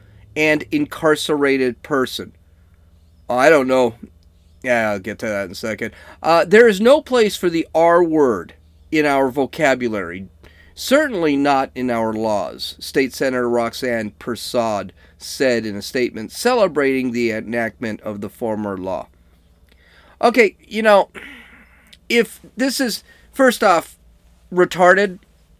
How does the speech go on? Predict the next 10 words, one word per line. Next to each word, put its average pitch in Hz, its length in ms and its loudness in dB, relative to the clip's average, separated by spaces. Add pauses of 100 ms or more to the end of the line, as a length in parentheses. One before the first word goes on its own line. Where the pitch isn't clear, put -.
(1120)
I'm 208 120 2
sorry, 185 360 4
this 175 260 -4
used 208 240 -4
to 226 60 -2
be 185 160 0
a 165 40 4
medical 156 500 2
term. 143 540 0
It's 147 380 -6